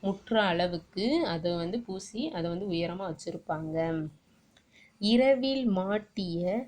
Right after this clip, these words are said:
இலங்கு சுடர் அப்படின்னா, இரவுல என்ன பண்ணுவாங்க அப்படின்னா, தீச்சுடர், எமிலி அப்படின்னா தீப்பந்தத்தை கொண்டு அதுல வந்துட்டு என்ன பண்ணுவாங்க, விளக்க ஏத்துவாங்க. அப்ப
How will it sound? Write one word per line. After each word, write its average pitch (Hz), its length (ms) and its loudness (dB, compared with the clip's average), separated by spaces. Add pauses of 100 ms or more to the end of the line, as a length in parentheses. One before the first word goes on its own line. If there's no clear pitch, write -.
(360)
இலங்கு 233 520 4
சுடர் 175 480 0
அப்படின்னா, 160 540 -2 (1160)
இரவுல 226 320 2
என்ன 196 200 0
பண்ணுவாங்க 196 440 -2
அப்படின்னா, 160 460 -2 (560)
தீச்சுடர், 214 560 -2
எமிலி 214 480 2
அப்படின்னா 170 460 -2 (600)
தீப்பந்தத்தை 190 680 2
கொண்டு 170 560 0
அதுல 180 340 -2
வந்துட்டு 190 220 -6
என்ன 190 220 -4
பண்ணுவாங்க, 180 640 -2
விளக்க 190 440 -2
ஏத்துவாங்க. 165 840 -4 (1000)
அப்ப 165 600 -2